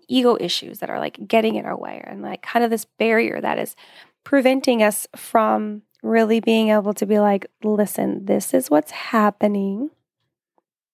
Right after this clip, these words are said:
Let's just admit it <laughs> and figure out,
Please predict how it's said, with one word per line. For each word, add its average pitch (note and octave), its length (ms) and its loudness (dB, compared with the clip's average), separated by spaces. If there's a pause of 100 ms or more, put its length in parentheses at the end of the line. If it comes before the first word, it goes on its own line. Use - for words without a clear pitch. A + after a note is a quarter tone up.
(600)
Let's G#3 440 -4
just - 280 -2
admit A#3+ 520 2
it A#3 300 2
<laughs> - 1040 -2
and C4+ 200 4
figure A3+ 280 2
out, A3+ 380 2